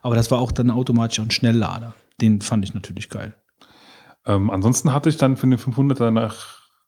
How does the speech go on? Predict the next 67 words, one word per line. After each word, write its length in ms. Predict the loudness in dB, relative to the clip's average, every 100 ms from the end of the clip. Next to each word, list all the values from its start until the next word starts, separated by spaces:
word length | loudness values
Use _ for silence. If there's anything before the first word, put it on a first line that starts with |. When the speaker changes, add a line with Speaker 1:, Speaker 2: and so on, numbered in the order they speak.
| _ _ _ _ _ _ _ -2
Speaker 2:
ja 120 | 0
doch, 120 | 0
da 80 | 2
konntest 180 | 2 2
du 40 |
eine 40 | 2
Speichererweiterung 640 | 2 2 2 2 0 -2
reinbauen. 320 | -4 -4 -6 -6
Ich 60 |
weiß 140 | -8 -4
gar 80 |
nicht 100 | -2 2
mehr, 120 | 2
Speaker 1:
Ja. 60 |
Speaker 2:
wie 40 | 2
viel 120 | 0
es 140 | 0 -4
war, 120 | -8
gell? 200 | -8 -10 -4
Speaker 1:
Ein 180 | 2
Megabyte, 440 | 2 0 -6 -10 -12
glaub 220 | -14 -14
ich. 160 | -16 -16
Speaker 2:
Ja, 180 | -10 -8
das 200 | -8 0
war 100 | 4
also 160 | 4 4
irgendwie 320 | 0 -2 -4 -8 -20 -16 -6
von 100 | 2
fünfhundert 360 | 2 4 2
auf 100 | 2
ein 140 | 0 2
Megabyte, 400 | 4 2 0 -4
also 160 | -2 -2
fünfhundert 300 | 0 2 2
Kilobyte 260 | 2 0 0
auf 100 | 0
ein 120 | 0
Megabyte, 300 | 0 0 -4
glaub 160 | -8 -8
ich, 40 |
oder 100 | -6
so. 180 | -6 -6 -10 -12 -8 -4
Was 160 | 0 4
viel 160 | 4 4
ausgemacht 480 | 2 0 -2 0
hat. 180 | -4 -6 -20 -20 -20 -20 _
Ähm, 400 | 0 2 2 0 0
und 160 | 4 4
ich 40 |
hatte 140 | 4 2
sogar 180 | 2
noch 120 | 2 2
ein 180 | 0 0
externes 440 | -2 2 2 2
Diskettenlaufwerk, 840 | 0 -2 0 0 -4 0 2 2
ja. 100 | 2
Also 100 | 0
ich 60 | -2
hab 60 | -2
da 60 | -2
schon 120 | -2
relativ 280 | -2 -2 -6
viel 120 | -4
Geld 200 | -4 -2
invest-, 260 | -4 -4 -4
investiert. 600 | -2 0 0 0 0